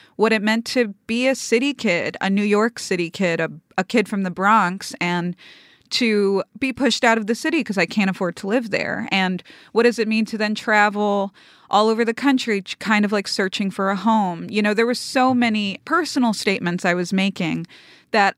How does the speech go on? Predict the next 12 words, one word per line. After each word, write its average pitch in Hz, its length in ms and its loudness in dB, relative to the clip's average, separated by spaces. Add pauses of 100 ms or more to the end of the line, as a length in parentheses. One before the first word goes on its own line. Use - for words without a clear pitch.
I 208 120 6
was, 208 180 0
like, 185 240 0
kind 214 240 0
of 202 60 -2
using 220 400 0
this 175 140 -2
character, 202 440 0
Navita, 180 680 0 (500)
as 180 380 2 (100)
a 185 100 2
medium 190 760 0